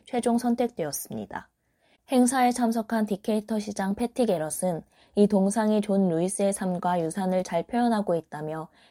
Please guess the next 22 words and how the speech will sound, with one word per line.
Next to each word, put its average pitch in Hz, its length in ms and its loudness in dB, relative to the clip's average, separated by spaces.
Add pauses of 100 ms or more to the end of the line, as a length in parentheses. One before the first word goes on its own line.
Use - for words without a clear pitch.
이 208 120 6
기념관이 202 680 2
많은 180 340 0
사람들에게 190 680 0
영감을 185 460 0
줄 165 140 -4
것이라고 156 560 -6
강조했습니다. 151 1000 -8 (720)
이번 208 320 6
동상 214 420 2
제막식은 180 720 -2
디케이터 214 540 0
주민뿐만 202 600 2
아니라 165 400 -2
멀리서 180 440 0
온 208 160 2
사람들까지 202 760 0
모여 160 320 -2
존 185 360 2
루이스의 175 440 0
업적을 175 400 0
기리고 156 480 -6